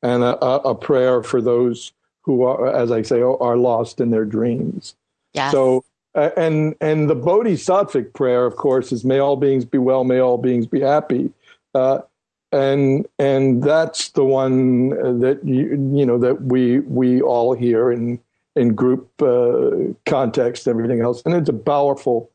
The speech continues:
Speaker 1: that, that is the powerful bodhisattvic prayer. And I say that, but think of that as the exoteric version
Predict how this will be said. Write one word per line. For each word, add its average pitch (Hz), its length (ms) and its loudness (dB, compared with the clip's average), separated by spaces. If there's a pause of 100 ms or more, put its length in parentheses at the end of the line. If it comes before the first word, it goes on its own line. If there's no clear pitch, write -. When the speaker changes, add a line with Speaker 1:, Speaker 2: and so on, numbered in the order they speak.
(360)
Speaker 1:
that, 156 240 0
that 147 240 0
is 151 280 0
the 123 120 -2
powerful 135 760 0
bodhisattvic 131 840 -2
prayer. 151 280 2
And 131 80 0
I 123 80 0
say 135 200 0
that, 147 220 0 (260)
but 143 140 0
think 233 180 0
of 160 100 0
that 175 200 2
as 143 200 0
the 151 240 -2
exoteric 131 800 -2
version 120 500 -4